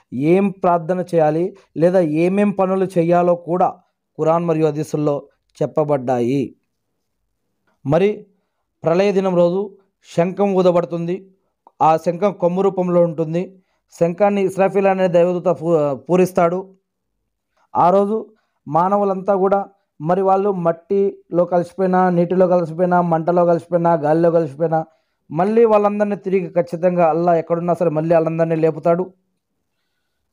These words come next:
ఆ శంఖం మూడు సార్లు పూరించబడుతుంది. ప్రతి వ్యక్తి వెన్నుపూసలలో ఉన్నటువంటి ఒక చుక్క, ఒక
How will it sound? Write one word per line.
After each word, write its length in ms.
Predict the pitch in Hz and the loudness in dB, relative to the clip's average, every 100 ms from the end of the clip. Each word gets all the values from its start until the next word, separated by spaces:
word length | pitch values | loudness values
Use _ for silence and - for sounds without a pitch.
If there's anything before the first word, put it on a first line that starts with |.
| _ _ - | _ _ -2
ఆ 80 | 156 | 0
శంఖం 400 | 165 185 185 180 | 0 -6 -4 -2
మూడు 160 | 180 175 | 0 2
సార్లు 280 | 185 180 180 | 2 0 -2
పూరించబడుతుంది. 760 | 175 175 175 170 160 170 170 175 _ _ _ _ _ _ _ _ _ _ 175 | -2 0 0 0 -2 -6 -6 -8 _ _ _ _ _ _ _ _ _ _ -2
ప్రతి 220 | 175 202 | 0 2
వ్యక్తి 320 | 196 190 214 | 2 0 0
వెన్నుపూసలలో 880 | 190 170 196 185 196 202 202 185 185 | 2 2 0 -2 -2 0 2 2 2
ఉన్నటువంటి 420 | 185 180 175 175 | 2 0 0 0
ఒక 100 | 175 | 0
చుక్క, 300 | 165 170 - 185 - - _ _ - | -2 -6 -2 0 -2 -6 _ _ -12
ఒక 160 | 147 | -4